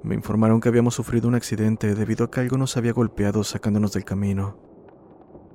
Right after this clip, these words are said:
Nadie sabía qué fue, y no había partes de otro auto que no fuera el nuestro. También comentaron que había dos oficiales desaparecidos,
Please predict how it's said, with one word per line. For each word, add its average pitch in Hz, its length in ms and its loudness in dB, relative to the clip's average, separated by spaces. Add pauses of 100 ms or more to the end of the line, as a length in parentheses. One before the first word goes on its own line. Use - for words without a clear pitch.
(720)
Nadie 120 300 0
sabía 107 380 2
qué - 120 -6
fue, 98 380 0 (480)
y 101 100 -2
no 104 140 0
había 107 180 2
partes 110 380 0
de 117 60 4
otro 113 240 4
auto 107 280 2
que 104 120 -2
no 104 100 2
fuera 104 220 0
el 92 80 2
nuestro. 98 440 -2 (1800)
También - 320 -2
comentaron 135 480 2
que - 80 -2
había 123 160 2
dos 123 160 0
oficiales 107 500 -2
desaparecidos, 101 840 -4